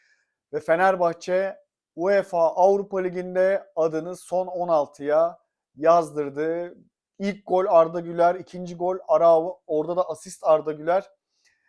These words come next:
Ee, Arda Güler'in gecesi oldu diyebiliriz. Uluslararası anlamda da artık yavaş yavaş herkesin görmeye, fark etmeye başladığı bir yetenek haline geldi Arda.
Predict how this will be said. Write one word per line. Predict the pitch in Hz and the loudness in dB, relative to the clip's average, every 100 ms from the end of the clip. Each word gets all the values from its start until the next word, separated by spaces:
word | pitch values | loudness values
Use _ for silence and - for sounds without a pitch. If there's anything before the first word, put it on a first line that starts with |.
| _ - | _ -10
Ee, | 147 | -4
Arda | 151 151 151 156 165 | -2 0 2 0 0
Güler'in | 175 180 185 190 | -4 -2 -2 -4
gecesi | 170 165 165 175 | -4 -6 -6 -4
oldu | 160 156 | -4 -6
diyebiliriz. | 151 160 165 156 190 185 - - | -10 -10 -8 -6 -8 -10 -20 -18
Uluslararası | 156 147 - 185 185 180 180 | -18 -12 -6 -4 -4 -4 -2
anlamda | 156 165 170 175 175 | -2 -2 -6 -6 -2
da | 160 | 0
artık | 151 151 180 - | 0 -4 -14 -4
yavaş | 156 175 - | -2 -2 -4
yavaş | 156 175 180 | -6 -4 0
herkesin | 165 165 147 180 165 | 0 0 -14 -16 -10
görmeye, | 156 160 156 156 180 | -6 -4 -6 -6 -6
fark | - 165 151 | -2 -4 -4
etmeye | 170 - 170 170 | -18 -10 -6 -2
başladığı | 151 - 156 202 175 | -2 -4 -14 -12 -8
bir | |
yetenek | 165 160 175 190 - | -8 -6 -6 -6 0
haline | 160 156 180 | 0 0 -6
geldi | 160 135 131 | -4 -4 -4
Arda. | 131 131 165 208 | -6 -4 -2 -4